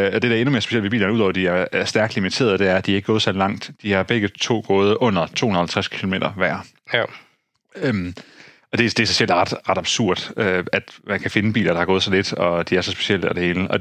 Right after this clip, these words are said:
Speaker 1: og det gør også bare, at antallet af mennesker i Danmark, der kunne være interesseret i de biler, det er måske, nu skyder jeg bare skud for hoften, fem, ti mennesker,
Speaker 2: Ja.
Speaker 1: eller sådan noget i den stil. Øh, og bilerne står selvfølgelig uden afgift, så det, de, de kan også sælges til, til folk i andre lande.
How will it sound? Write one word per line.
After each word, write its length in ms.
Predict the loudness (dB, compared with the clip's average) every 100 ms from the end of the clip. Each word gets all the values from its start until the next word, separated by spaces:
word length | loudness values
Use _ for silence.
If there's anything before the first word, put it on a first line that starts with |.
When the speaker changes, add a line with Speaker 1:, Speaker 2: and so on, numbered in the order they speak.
| -2
Speaker 1:
og 100 | -2
det 120 | 2
gør 100 | 2
også 120 | 2
bare, 260 | 2 2 2
at 120 | 0 -4 -8 -20 _ _ _
antallet 320 | -2 0 2 2
af 60 |
mennesker 320 | 2 0 0
i 40 | 0
Danmark, 300 | 2 2 0
der 60 |
kunne 100 | -2
være 40 | -2
interesseret 240 | 0 0
i 20 |
de 60 | 0
biler, 260 | 2 2 2
det 100 | 2
er 40 |
måske, 380 | 0 0 0 -2 -8 -20 -20 -12
nu 40 | -4
skyder 180 | 0 2
jeg 40 |
bare 140 | 2 0
skud 260 | -2 -4
for 100 | 0
hoften, 360 | 0 0 -4 -4
fem, 360 | -4 -4 -6 -4
ti 180 | -2 0
mennesker, 360 | -2 -2 -4 -2
Speaker 2:
Ja. 140 | -2 0
Speaker 1:
eller 140 | -2
sådan 80 | -2
noget 100 | -2
i 40 |
den 40 | -2
stil. 340 | -2 -2 -2 -8 -18 -20 -20 -20 _ -4
Øh, 140 | -2 0
og 120 | 0
bilerne 200 | 0 0
står 120 | 0
selvfølgelig 260 | 0 0 2
uden 160 | 2 2
afgift, 240 | 2 0
så 60 | -2
det, 220 | -4 -6
de, 100 | -8 -8 -8
de 60 | -4
kan 240 | 2 2
også 140 | 2 2
sælges 360 | 0 0 0
til, 240 | 0 0 0
til 140 | 0
folk 200 | 0 0
i 20 |
andre 200 | 0 2
lande. 300 | 0 0 -2